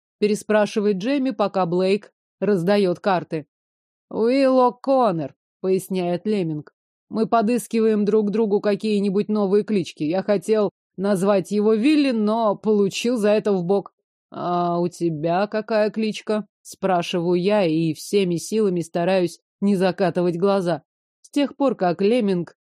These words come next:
расстался с девушкой, он все время таскается за О'Коннором, так что даже на слово «кобель» смотришь по-другому. Леминг смотрит свои карты, а потом отвечает:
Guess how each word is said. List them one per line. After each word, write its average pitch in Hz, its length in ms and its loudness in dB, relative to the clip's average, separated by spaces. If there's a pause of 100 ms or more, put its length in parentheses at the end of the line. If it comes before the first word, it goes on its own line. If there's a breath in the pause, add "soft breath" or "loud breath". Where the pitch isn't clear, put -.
(160)
расстался 202 640 0
с 170 80 -4
девушкой, 202 480 0
он 180 80 0
все 180 180 -4
время 233 380 -2
таскается 196 840 -2
за 175 340 -4
О'Коннором, 175 720 -4 (260)
так 202 240 0
что 190 300 -2
даже 185 540 0 (260)
на 214 180 0
слово 196 460 2
«кобель» 190 460 0
смотришь 175 540 -4
по-другому. 170 680 -2 (640)
Леминг 254 460 2
смотрит 180 480 -2
свои 180 260 0
карты, 247 360 -2
а 170 80 0
потом 190 300 -2
отвечает: 175 580 -4